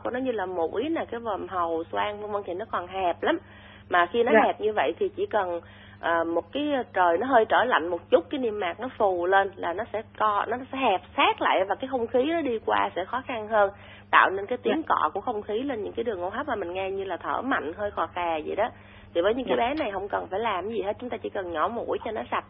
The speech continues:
Speaker 1: thôi. Khi nhỏ mũi
Speaker 2: Dạ.
Speaker 1: sạch thì nó thông thoáng cái mũi, cái đường thở nó sẽ thoáng hơn và cái tiếng thở nó sẽ, sẽ, sẽ, sẽ có vẻ nhẹ đi và chúng ta, à, và, và không có còn cái triệu chứng khò khè mà mẹ sợ nữa. Thì cái khò khè nó
Speaker 2: Dạ.
Speaker 1: chỉ đáng sợ khi nào mà mẹ nghe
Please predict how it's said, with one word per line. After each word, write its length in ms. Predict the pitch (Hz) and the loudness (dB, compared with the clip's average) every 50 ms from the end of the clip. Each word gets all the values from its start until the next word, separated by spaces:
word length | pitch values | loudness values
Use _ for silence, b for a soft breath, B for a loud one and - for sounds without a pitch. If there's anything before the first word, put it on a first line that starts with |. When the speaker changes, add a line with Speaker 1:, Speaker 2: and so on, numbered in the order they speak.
| - | 0
Speaker 1:
thôi. 180 | - 208 202 196 190 B B B B B B B | 4 6 6 6 4 B B B B B B B
Khi 80 | 214 208 | 0 4
nhỏ 140 | 190 180 | 4 4
mũi 200 | 208 233 190 254 226 | 4 4 4 4 4
Speaker 2:
Dạ. 60 | 185 | 4
Speaker 1:
sạch 100 | 190 185 - | 2 0 0
thì 80 | - - | -4 -4
nó 100 | 185 208 | -2 0
thông 300 | - 262 233 202 202 202 | 2 2 2 2 0 -2
thoáng 280 | 214 202 202 226 262 | -2 -2 -2 -2 -4
cái 100 | 277 294 | -4 -4
mũi, 200 | 269 247 165 - - | -2 0 0 0 0
cái 100 | - 254 | 0 -2
đường 180 | 240 214 175 180 | -2 -2 -4 -2
thở 180 | - - - - | -2 -2 -2 -2
nó 60 | 220 208 - | -4 -8 -10
sẽ 60 | 196 | -10
thoáng 300 | - - 208 208 226 262 | -8 -6 -6 -6 -6 -4
hơn 240 | 277 247 214 196 196 | -2 -2 -2 -2 -2
và 60 | 190 | -6
cái 140 | 175 - 196 | -10 -10 -10
tiếng 160 | 202 220 233 254 | -10 -10 -8 -6
thở 240 | 254 175 156 170 196 | -2 -2 0 0 -2
nó 80 | 247 262 - | -4 -6 -6
sẽ, 160 | 196 185 196 - B B B B B B B B | -6 -6 -6 -6 B B B B B B B B
sẽ, 120 | - 185 208 - | 0 0 0 0
sẽ, 60 | 208 214 214 208 | 0 -2 -2 -2
sẽ 80 | 214 208 | -4 -4
có 180 | 214 220 247 | -2 -2 0
vẻ 160 | 240 190 175 | 0 0 0
nhẹ 320 | 208 262 233 143 131 143 165 | 0 0 0 -2 -2 -2 0
đi 240 | 190 196 196 196 190 | 2 4 4 4 2
và 100 | 180 170 | 0 -4
chúng 200 | - 196 226 220 | -6 -6 -6 -4
ta, 260 | 226 202 190 185 190 B B B B B B | -2 0 0 -2 -2 B B B B B B
à, 220 | B - 175 185 185 | B 6 6 6 8
và, 180 | 180 170 165 165 | 8 8 8 8
và 140 | 165 165 165 | 6 4 4
không 240 | - - 214 220 214 | 6 4 4 4 4
có 80 | 277 | 2
còn 180 | - - 214 190 | 4 4 2 2
cái 80 | 220 240 | 0 -2
triệu 80 | - 165 | -4 -4
chứng 200 | - 208 254 294 | -2 -2 -2 0
khò 160 | 277 240 180 | 0 0 0
khè 220 | - - 180 170 | 2 2 2 2
mà 140 | 170 175 170 | 2 0 -2
mẹ 220 | 165 160 151 151 165 - | -2 -2 -2 -2 -2 -2
sợ 260 | - 151 - 131 156 165 | 0 0 2 2 0 0
nữa. 280 | 165 107 110 185 277 302 - B B B B B B | 0 2 4 4 4 2 0 B B B B B B
Thì 80 | - 185 | -2 0
cái 120 | 233 269 - | 2 4 8
khò 120 | 311 233 | 6 6
khè 140 | - - 196 | 6 6 2
nó 60 | 175 185 202 | 4 4 4
Speaker 2:
Dạ. 60 | - | 4
Speaker 1:
chỉ 100 | - 196 | 2 2
đáng 220 | 202 214 233 277 311 - | 2 2 2 0 -2 0
sợ 180 | - 208 143 156 - | 0 2 2 2 0
khi 100 | - 220 | -2 -4
nào 200 | 208 208 196 180 | -2 -2 -2 -2
mà 80 | 175 170 | -2 -2
mẹ 180 | 175 160 151 | -2 -2 -4
nghe 360 | 160 180 - 302 302 208 208 | -2 -2 0 0 2 2 0